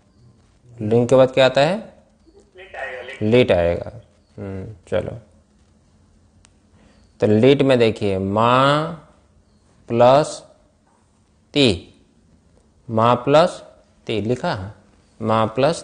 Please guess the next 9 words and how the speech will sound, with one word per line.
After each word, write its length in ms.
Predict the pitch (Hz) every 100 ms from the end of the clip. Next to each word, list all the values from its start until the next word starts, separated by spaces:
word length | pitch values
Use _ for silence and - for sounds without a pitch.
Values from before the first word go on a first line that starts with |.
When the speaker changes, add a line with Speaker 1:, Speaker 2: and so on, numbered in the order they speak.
| -
Speaker 1:
ती। 360 | 120 113 123 - _ _ _ _ _ _ _ _ _
ती 140 | - 131
को 120 | 135
क्या 160 | 135 143
होता 260 | 139 135
है? 360 | 113 98 98 113 _ _ _ _ _ _ _ -
नल। 320 | 123 135 143 139 - _ _ _ _ _ _ _ _ _ _ _ _ _ -
ती 120 | 127
को 180 | 131